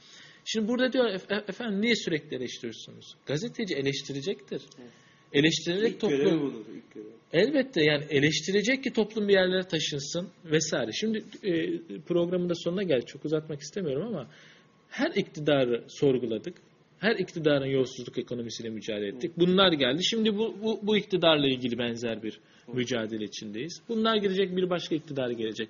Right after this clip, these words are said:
Speaker 1: belki. Biz iktidarlara
Speaker 2: Yani
Speaker 1: karşı
Speaker 2: Kemal
Speaker 1: aynı
Speaker 2: Kılıçdaroğlu
Speaker 1: tavrımız
Speaker 2: diyelim ki iktidara
Speaker 1: Evet.
Speaker 2: geldi.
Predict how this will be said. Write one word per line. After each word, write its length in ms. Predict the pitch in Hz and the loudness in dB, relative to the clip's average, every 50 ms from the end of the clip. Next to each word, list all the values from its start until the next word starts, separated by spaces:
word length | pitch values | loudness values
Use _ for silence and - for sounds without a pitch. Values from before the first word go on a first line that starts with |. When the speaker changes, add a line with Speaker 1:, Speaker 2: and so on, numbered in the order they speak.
| - - | -10 -12
Speaker 1:
belki. 360 | - - 104 - - 180 208 - - - - - - - _ _ - | -14 -12 -14 -12 -14 -14 -14 -14 -20 -20 -20 -20 -20 -20 _ _ 0
Biz 320 | 196 226 233 220 - - - | 0 2 2 0 -4 -4 -6
iktidarlara 640 | 170 160 - - 185 - 196 190 190 196 208 214 | -6 -4 -2 0 2 4 6 6 6 6 6 6
Speaker 2:
Yani 80 | 247 240 | 4 4
Speaker 1:
karşı 240 | - 214 208 196 160 | 2 2 2 4 4
Speaker 2:
Kemal 140 | 185 214 220 | 4 4 4
Speaker 1:
aynı 120 | 233 233 | 4 2
Speaker 2:
Kılıçdaroğlu 300 | 226 185 185 208 202 196 | 2 4 4 4 6 6
Speaker 1:
tavrımız 320 | 190 190 185 170 180 175 175 | 6 6 6 4 2 0 2
Speaker 2:
diyelim 320 | 202 196 185 180 170 160 | 2 2 2 2 0 -4
ki 140 | - 202 214 | -6 -8 -10
iktidara 480 | 208 - - 175 160 190 180 175 160 147 | -10 -6 -6 -2 -2 0 0 0 -2 -2
Speaker 1:
Evet. 100 | 127 110 | -4 -6
Speaker 2:
geldi. 200 | 107 107 104 | -8 -12 -14